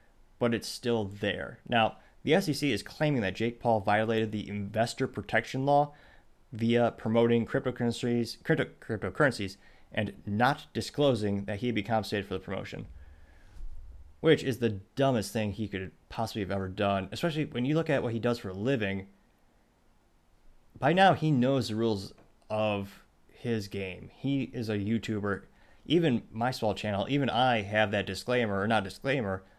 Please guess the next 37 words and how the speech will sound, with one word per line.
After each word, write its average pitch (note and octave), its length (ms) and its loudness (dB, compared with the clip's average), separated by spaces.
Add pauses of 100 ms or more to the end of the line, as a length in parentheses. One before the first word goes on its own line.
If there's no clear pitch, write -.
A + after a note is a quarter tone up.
I A#2+ 120 0
actually B2 220 0
have, A2+ 420 2
I A2 160 -4
check A2+ 300 -6
a G#2 40 -4
button G2 480 0 (300)
that G#2+ 140 -4
says G#2+ 200 -2
this A2 140 -4
video G#2+ 480 0
is G2 460 -6 (120)
done G2+ 160 -4
for F#2+ 100 -8
profit A2 360 0 (560)
because F#2+ 320 -6
my F#2 80 -4
tech G2 180 -2
company F#2 220 -6
helps F2+ 180 -8
subsidize F#2+ 440 -4
it, F#2+ 180 -10 (560)
props F2+ 240 -10
it F#2 60 -8
up, F2 220 -8 (460)
pays F#2+ 200 -8
for F#2+ 100 -8
a F2+ 60 -6
lot F2 140 -6
of F2 80 -12
things. G2 320 -6 (920)
So - 140 -8
my F2+ 320 -6 (480)
I G#2+ 80 -4
T A#2+ 100 -2
company F#2+ 380 -6
pays F2+ 340 -8